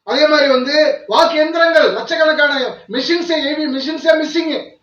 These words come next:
ஒரு அஞ்சா-, ஒரு அஞ்சாறு வருஷம் முன்னாடி இந்த பிரச்சனை வந்துச்சு. அதை பத்தின எந்த ஒரு பதிலும் கிடையாது. தேர்தல் ஆணையத்துல எந்த விதமான பதிலும் கிடையாது. பல லட்சக்கணக்கான மிஷின்கள் காணாம போயிருக்கு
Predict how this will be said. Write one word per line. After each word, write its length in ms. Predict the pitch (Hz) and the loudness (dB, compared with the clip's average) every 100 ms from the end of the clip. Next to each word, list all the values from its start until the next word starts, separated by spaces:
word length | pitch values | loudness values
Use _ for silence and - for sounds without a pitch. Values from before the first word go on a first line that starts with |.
| _ _ _ _ _ _ _ _ - | _ _ _ _ _ _ _ _ -6
ஒரு 100 | 254 | -2
அஞ்சா-, 340 | 285 320 294 - - | 4 4 4 0 -6
ஒரு 180 | 262 269 | -2 0
அஞ்சாறு 320 | 262 330 330 | 2 4 4
வருஷம் 200 | 330 330 | 2 -2
முன்னாடி 140 | 339 | -2
இந்த 120 | 339 | -2
பிரச்சனை 300 | 330 311 320 311 | -2 -2 0 -2
வந்துச்சு. 540 | 302 285 277 - - - _ _ _ _ _ | -2 -4 0 0 -2 -16 _ _ _ _ _
அதை 140 | - - | 0 2
பத்தின 360 | 302 320 311 254 | 4 4 2 2
எந்த 220 | 294 320 | 2 4
ஒரு 140 | 294 | 4
பதிலும் 280 | - 285 311 | 4 2 2
கிடையாது. 240 | 277 262 | 2 0
தேர்தல் 260 | 247 262 262 | 2 2 2
ஆணையத்துல 360 | 254 254 311 277 | 0 0 0 0
எந்த 120 | 269 | 0
விதமான 320 | 285 254 254 | -2 -2 -4
பதிலும் 240 | 214 226 254 | -2 -4 -2
கிடையாது. 260 | 220 202 | -2 -2
பல 140 | 185 269 | -4 -2
லட்சக்கணக்கான 600 | 302 269 254 240 233 214 | -2 -2 -6 -6 -6 -6
மிஷின்கள் 520 | 208 311 330 294 254 | -6 -6 -6 -8 -6
காணாம 260 | 233 254 254 | -2 -2 0
போயிருக்கு 380 | 214 185 202 | 0 2 4